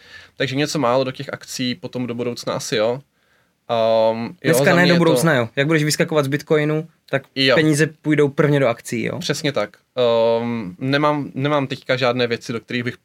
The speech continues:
Speaker 1: jako životně potřeboval dát peníze,
Speaker 2: Mhm.
Speaker 1: takže než je nechat jako někde odložené, tak určitě do akcí. A myslím si, že je to, jako pro mě je to konzervativní investování S and P pět set.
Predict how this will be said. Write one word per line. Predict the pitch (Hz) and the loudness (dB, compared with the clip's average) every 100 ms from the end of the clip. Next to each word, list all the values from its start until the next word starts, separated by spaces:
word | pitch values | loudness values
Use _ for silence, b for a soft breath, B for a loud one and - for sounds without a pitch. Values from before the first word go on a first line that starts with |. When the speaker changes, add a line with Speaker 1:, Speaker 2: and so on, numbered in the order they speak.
| _ 131 | _ -10
Speaker 1:
jako | 139 | -8
životně | 117 143 143 139 | -4 -2 0 -2
potřeboval | - 139 135 120 120 | -4 -6 -6 0 2
dát | 123 131 - | 2 0 -2
peníze, | 139 151 160 170 180 b b | -4 -4 0 -2 -2 b b
Speaker 2:
Mhm. | 143 151 151 | -4 -2 -2
Speaker 1:
takže | 127 139 | -2 0
než | 127 | 0
je | 135 | 0
nechat | 127 139 127 | 0 0 -2
jako | - 110 _ | -4 -10 _
někde | 127 143 131 120 | -2 0 2 2
odložené, | 120 131 139 135 131 | 2 0 0 0 -2
tak | 113 - | -4 -10
určitě | - 120 - | -16 -12 -8
do | - | -6
akcí. | 110 - - 127 123 - B B B B | -8 -8 -8 -4 -6 -8 B B B B
A | 135 | -2
myslím | 135 151 139 | 0 -2 -2
si, | 139 | 0
že | 143 | 0
je | 135 | 0
to, | 135 123 - _ _ 127 | 0 -2 -8 _ _ -14
jako | 135 135 _ - | -12 -12 _ -2
pro | 151 | 0
mě | 170 165 175 175 160 | 2 2 2 2 -2
je | 127 | -4
to | 127 | -4
konzervativní | - 135 131 123 - 123 120 117 110 - | -4 0 0 0 -2 -4 -4 -4 -4 -4
investování | 123 110 - 117 110 110 113 104 - | -6 -6 -4 -2 -2 -2 -4 -6 -6
S | - | -8
and | 117 | -8
P | 117 | -8
pět | - 113 | -6 -6
set. | - 101 | -2 -4